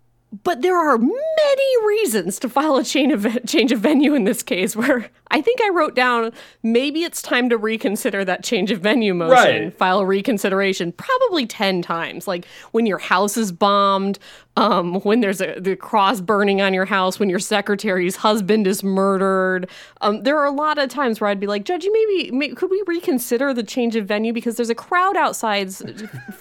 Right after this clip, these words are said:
Speaker 1: shouting, 'Fry Carly,' and the jury can fucking hear it, Your Honor." Is that,
Speaker 2: Yeah.
Speaker 1: can we reconsider?
Speaker 2: There's, uh,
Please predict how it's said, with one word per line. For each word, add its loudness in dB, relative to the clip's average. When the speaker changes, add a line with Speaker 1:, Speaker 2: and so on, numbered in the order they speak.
Speaker 1:
shouting, 0
'Fry 0
Carly,' 0
and 0
the 0
jury -2
can -2
fucking -2
hear 0
it, -4
Your -8
Honor." -12
Is -8
that, 0
Speaker 2:
Yeah. 0
Speaker 1:
can 4
we 2
reconsider? -2
Speaker 2:
There's, -2
uh, -8